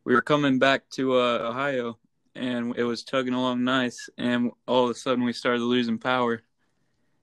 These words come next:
And, uh, we pull over and then find out that the engine's blown. The rods are knocking, and, uh, so our friends, um,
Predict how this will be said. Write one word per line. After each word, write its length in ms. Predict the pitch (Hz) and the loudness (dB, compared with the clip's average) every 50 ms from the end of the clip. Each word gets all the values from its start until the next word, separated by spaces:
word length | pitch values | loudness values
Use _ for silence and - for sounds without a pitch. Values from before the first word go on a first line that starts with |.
| _ _ _ - | _ _ _ -6
And, 300 | 117 117 117 117 117 113 | -4 0 2 2 4 4
uh, 380 | 117 117 117 117 113 113 117 117 | 4 4 2 2 0 0 0 0
we 120 | 117 113 | -2 -2
pull 320 | 113 _ - 143 135 131 | -4 _ 0 2 2 4
over 400 | 131 135 135 127 123 120 117 117 - _ - _ _ _ | 2 2 2 0 -2 -2 -4 -4 -6 _ -20 _ _ _
and 160 | 120 120 123 | -2 0 2
then 360 | 123 123 120 117 117 117 117 | 2 2 0 0 0 -2 -2
find 340 | - - 131 127 127 123 127 | 0 2 4 6 8 8 8
out 200 | 123 120 117 - | 6 6 4 2
that 180 | - 113 - _ _ | -2 -4 -4 _ _
the 120 | - 131 117 | -2 -2 2
engine's 440 | 104 127 131 131 120 117 113 110 113 | 4 6 4 6 4 2 0 0 0
blown. 400 | 113 117 117 117 113 113 110 - _ _ _ - - - - - - _ - - - _ - _ _ _ _ _ _ _ _ _ | 0 0 0 0 0 -2 -4 -6 _ _ _ -18 -12 -12 -12 -12 -14 _ -20 -20 -20 _ -20 _ _ _ _ _ _ _ _ _
The 100 | 113 107 | 2 6
rods 340 | 113 120 123 123 123 120 | 8 8 8 8 6 2
are 80 | 120 117 | -2 -2
knocking, 520 | 117 117 123 123 117 - - 131 123 123 | -2 0 0 -2 -2 -4 -8 -6 -6 -4
and, 240 | 117 117 117 117 117 | -4 -4 -4 -2 -2
uh, 220 | 117 113 113 113 110 _ _ _ _ _ _ _ _ _ - - _ _ _ _ _ _ _ _ _ | -2 -2 -4 -6 -10 _ _ _ _ _ _ _ _ _ -20 -20 _ _ _ _ _ _ _ _ _
so 260 | - - 120 117 120 | -12 -6 -4 -2 0
our 140 | 120 117 113 | 0 0 -2
friends, 480 | - - 139 135 131 127 127 127 120 | -2 -4 -2 -2 -2 -2 -4 -2 -2
um, 540 | 123 120 120 120 117 117 113 113 110 110 107 | -4 -4 -4 -4 -4 -4 -4 -6 -8 -10 -12